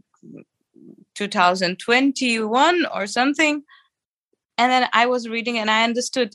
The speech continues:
if I would not have a person which I can call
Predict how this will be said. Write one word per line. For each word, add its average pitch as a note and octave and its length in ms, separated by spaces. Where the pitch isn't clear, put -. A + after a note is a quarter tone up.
if C4 160
I E4+ 120
would F4+ 180
not B3+ 220
have G3+ 200
a G3+ 80
person G3+ 460
which F#3 160
I F3+ 80
can F#3+ 240
call G3+ 340